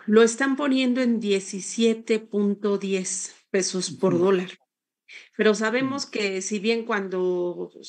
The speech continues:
Speaker 1: si se deprecia el, bueno, si el, si el peso pierde esa fortaleza, van a tener más ingresos por algunas, eh, por in-, por las exportaciones petroleras,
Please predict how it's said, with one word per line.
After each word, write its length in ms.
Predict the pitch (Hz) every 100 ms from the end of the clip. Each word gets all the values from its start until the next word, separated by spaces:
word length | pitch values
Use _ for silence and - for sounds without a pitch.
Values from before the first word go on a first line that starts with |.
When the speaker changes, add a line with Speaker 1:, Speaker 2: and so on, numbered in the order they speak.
| - _
Speaker 1:
si 160 | - 202
se 160 | 196 190
deprecia 720 | 185 226 220 220 233 214 208
el, 400 | 196 190 185 190
bueno, 340 | - 214 190 180
si 300 | - 233 247
el, 320 | 185 185 190
si 120 | 214
el 140 | 190
peso 420 | 190 240 233 233 - - _
pierde 400 | - 240 240 233
esa 180 | 233 233
fortaleza, 880 | - 196 175 - 190 214 226 226 311 - - - -
van 180 | 208 208
a 80 | 208
tener 280 | 208 202 208
más 240 | 202 202
ingresos 540 | 196 190 202 202 208
por 480 | - 180 180 175 165 160 _ _ _ _ _ _
algunas, 760 | - 190 180 202 196 196 - -
eh, 400 | 196 170 - - -
por 140 | 214
in-, 280 | 190 196 -
por 100 | 220
las 140 | 202 190
exportaciones 640 | 208 214 208 202 220 220
petroleras, 560 | 254 233 277 330 233